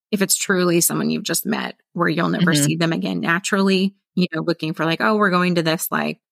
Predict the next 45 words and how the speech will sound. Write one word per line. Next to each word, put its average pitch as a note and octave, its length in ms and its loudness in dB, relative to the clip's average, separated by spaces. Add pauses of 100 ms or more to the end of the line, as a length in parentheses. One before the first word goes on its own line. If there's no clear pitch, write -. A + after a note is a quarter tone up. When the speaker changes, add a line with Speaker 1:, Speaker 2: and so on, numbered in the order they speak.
Speaker 1:
festival G3+ 480 2
this D#3 240 -2
weekend, D#3+ 600 -2 (340)
you F#3 100 0
know, E3 120 0
be E3 160 0
fun F#3 220 0
to F#3 80 2
meet F#3 160 2
up, E3 300 -2
or E3+ 200 0
we'll F3 140 2
be F#3 140 2
at F#3 120 -2
the F#3+ 80 -2
park F#3 440 0
on F#3 180 0
Saturday. E3+ 840 0 (380)
Let F#3+ 160 2
me F#3 60 4
know F3+ 100 4
if F3+ 100 -2
you're F#3 160 2
around, F3+ 460 -4
like, D#3+ 160 -6
we E3+ 80 -6
could F3 140 -8
meet E3+ 160 -4
up." - 120 -10 (380)
Just, - 180 0
like, D#4 160 0
very, C#4 240 2
like, B3 220 0
soft, E3+ 760 0 (160)
very, F#3 540 2
like, - 360 -4
safe - 540 -2
invites. C#4+ 600 -2
Like, C#4+ 200 -4
I D4 100 -2
guess C#4+ 280 -2
you're A#3+ 80 0
not A#3 200 2
necessarily, G#3 420 2
like, F3+ 180 0